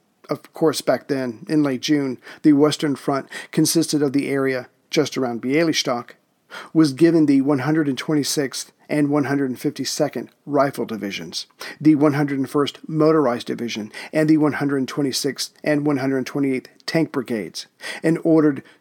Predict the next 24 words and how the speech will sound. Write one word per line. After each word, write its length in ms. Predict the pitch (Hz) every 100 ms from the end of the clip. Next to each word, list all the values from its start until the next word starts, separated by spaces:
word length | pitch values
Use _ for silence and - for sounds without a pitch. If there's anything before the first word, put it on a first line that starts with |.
| -
to 160 | 156
halt 500 | 143 - 151 131 - - _ -
Hoth's 440 | 139 - - - -
advance. 600 | 123 120 107 - - - - _ _ _ _ _ _ - - -
At 120 | 151
first, 360 | - 202 - -
Bolden 320 | 170 165 151
just 300 | 147 - 156
used 400 | 147 139 127 - _ _
his 240 | 156 143 139
one 140 | 143
hundred 300 | 147 139 131
twenty-eighth 480 | - 151 139 127 -
Tank 220 | 151 147
Brigade 460 | 131 120 120 117 - - -
to 140 | 156
hit 260 | 143 180 143
Hoth 420 | - 143 123 - - _ _
from 220 | 165 143
the 80 | 117
south, 500 | - 135 95 - _ _ - -
as 260 | 143 117
he, 380 | - 165 139 113 _ _
Hoth, 340 | - 120 -